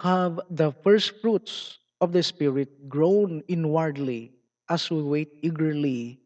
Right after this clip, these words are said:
for our adoption to sonship, the redemption of our bodies. Sa verses nineteen to twenty-two, nakikita natin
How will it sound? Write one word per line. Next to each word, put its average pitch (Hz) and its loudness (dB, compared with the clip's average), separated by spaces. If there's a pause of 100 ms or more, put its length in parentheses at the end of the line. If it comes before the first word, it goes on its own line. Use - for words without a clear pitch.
(220)
for 165 0
our 143 -2
adoption 139 -6 (120)
to 160 -4
sonship, 123 -6 (800)
the 151 2
redemption 160 -2
of 151 -4
our 131 2
bodies. 110 -4 (1120)
Sa - 0
verses 233 -2
nineteen 175 -4 (260)
to 175 -6
twenty-two, 147 -2 (420)
nakikita 214 -2
natin 175 -6